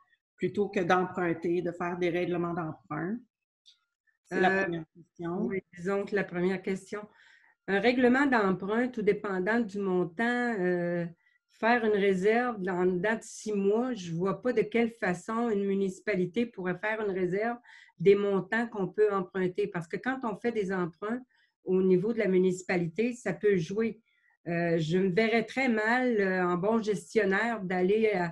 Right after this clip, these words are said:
Speaker 2: accumuler en dedans de six mois un emprunt de dix mille, euh, dix millions, si on veut, là,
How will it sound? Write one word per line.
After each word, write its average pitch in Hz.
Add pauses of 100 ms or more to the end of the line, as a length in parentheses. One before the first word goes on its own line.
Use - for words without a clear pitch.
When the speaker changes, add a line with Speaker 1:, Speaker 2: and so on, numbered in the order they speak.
(240)
Speaker 2:
accumuler 220
en 220
dedans 208
de 214
six -
mois 220 (320)
un 208
emprunt 214
de 208
dix 180
mille, 196
euh, 180
dix 170
millions, 214
si -
on 185
veut, 202
là, 175